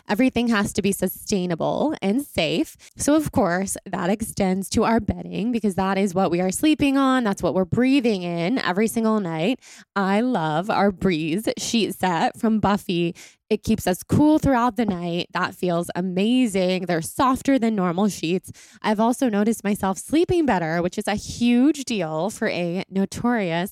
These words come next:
insomniac like myself. And I will also say that Jonathan is also obsessed.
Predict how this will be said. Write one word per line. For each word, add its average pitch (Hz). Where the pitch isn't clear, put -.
insomniac 185
like 185
myself. 175
And 220
I 233
will 233
also 240
say 190
that 190
Jonathan 185
is 180
also 196
obsessed. 226